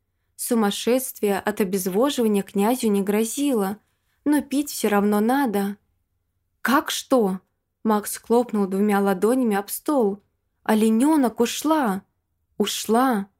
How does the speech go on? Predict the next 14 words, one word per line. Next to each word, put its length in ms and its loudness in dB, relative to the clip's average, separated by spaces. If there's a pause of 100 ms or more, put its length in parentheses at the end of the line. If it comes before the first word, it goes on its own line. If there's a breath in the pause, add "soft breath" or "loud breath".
(560)
«Ты 80 4
обещал, 580 0
что 200 -4
она 180 4
наша 320 0
волчица. 840 -2 (580)
Зачем 540 -2
прогнал? 720 -2 (460)
Как 260 0
мог 260 2
так 220 -2
поступить 640 -2
с 140 -8
ней?» 340 0